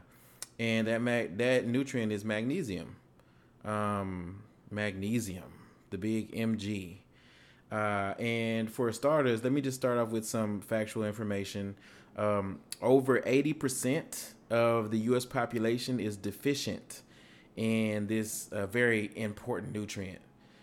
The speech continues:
So, I mean, hear me out. Again, over eighty percent. So that means there's a good chance that you listening right now are deficient in magnesium.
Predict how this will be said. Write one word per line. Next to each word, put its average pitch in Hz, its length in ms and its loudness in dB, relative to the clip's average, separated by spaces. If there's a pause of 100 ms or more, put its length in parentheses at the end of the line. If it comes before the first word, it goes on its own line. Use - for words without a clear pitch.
(140)
So, 104 460 2
I 107 40 -2
mean, 107 240 -2
hear 123 180 2
me 127 160 0
out. 104 240 -4
Again, 104 320 0
over 101 320 -2
eighty 113 280 0
percent. 110 500 -4
So 104 160 0
that 107 160 2
means 110 220 0
there's 107 200 0
a 92 60 -4
good 117 340 -2
chance 120 640 -4 (480)
that 101 300 2
you 101 640 0 (380)
listening 98 800 0
right 101 260 -2
now 107 520 0
are 98 460 -2
deficient 107 500 -6
in 98 120 -4
magnesium. 104 540 -4